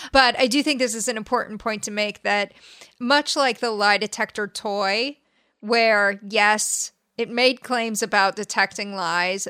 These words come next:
but it made more claims about being a toy. I think there's a similar comparison to be made here where, yes, they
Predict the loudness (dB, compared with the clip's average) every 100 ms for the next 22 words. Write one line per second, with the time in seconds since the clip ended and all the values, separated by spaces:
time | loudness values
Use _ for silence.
0 | -12 -2 2 2 2 -2 -4 -2 -2 -2
1 | -2 -6 -6 -2 0 -2 -4 -8 -6 -6
2 | -8 -8 -6 -4 -4 -4 -6 -12 _ _
3 | -6 -2 -2 0 0 0 -2 2 2 2
4 | 0 0 -4 -4 -4 -4 -6 -8 -4 -4
5 | -4 -6 -2 0 0 -2 -2 0 2 2
6 | 0 2 2